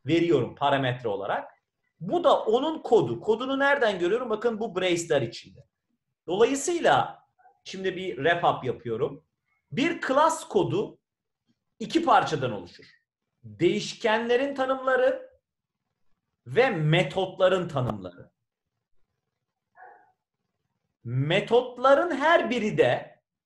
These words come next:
metodun ismi, parantez içinde parametreleri ve şu curly brace'ler arasında o metodun kodu şeklinde olur. Dolayısıyla bu class'ta toplam kaç metot var Circle'da?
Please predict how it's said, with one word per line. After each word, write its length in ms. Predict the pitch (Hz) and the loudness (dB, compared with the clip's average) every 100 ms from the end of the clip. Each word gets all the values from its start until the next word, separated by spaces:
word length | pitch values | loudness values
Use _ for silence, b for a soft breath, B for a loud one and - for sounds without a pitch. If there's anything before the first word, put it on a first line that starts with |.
| _ _ _ | _ _ _
metodun 580 | 127 165 214 240 269 302 | -4 -2 0 -2 -2 -6
ismi, 840 | - 208 - - 190 190 214 - _ _ _ _ | -8 -8 -8 -10 -8 -6 -8 -14 _ _ _ _
parantez 500 | - 175 208 220 254 | -2 2 4 2 -2
içinde 320 | 226 196 214 208 | -6 -6 -6 0
parametreleri 1040 | 196 202 214 214 196 160 135 170 - - _ _ - | 0 2 0 0 0 2 2 0 -4 -14 _ _ -4
ve 120 | 190 | -4
şu 260 | - 269 | -4 -8
curly 500 | - 254 285 285 247 | -6 -2 0 0 0
brace'ler 460 | 190 220 220 226 233 | 0 2 0 0 -2
arasında 360 | 208 180 180 233 | 0 -2 -4 0
o 180 | 247 | 2
metodun 460 | 254 233 208 196 247 | 2 0 -2 -6 -10
kodu 600 | - 185 151 170 - - _ _ _ | -4 -2 0 0 -2 -8 _ _ _
şeklinde 540 | - 143 131 120 101 92 | -10 -8 -8 -10 -12 -12
olur. 200 | 85 _ _ _ _ _ _ | -14 _ _ _ _ _ _
Dolayısıyla 540 | 151 196 233 269 262 190 | 0 0 0 0 0 0
bu 120 | 269 | -4
class'ta 840 | 311 285 202 - - 139 147 - - _ _ | 0 2 2 0 -4 -2 -2 -4 -16 _ _
toplam 460 | - 190 214 240 233 | -4 -4 0 0 0
kaç 300 | 254 269 - | -2 -2 -2
metot 380 | 190 175 143 135 | -2 -2 -2 -2
var 220 | 127 - | -2 -2
Circle'da? 720 | 131 113 120 110 180 - - | -6 -6 -8 -4 -4 -6 -16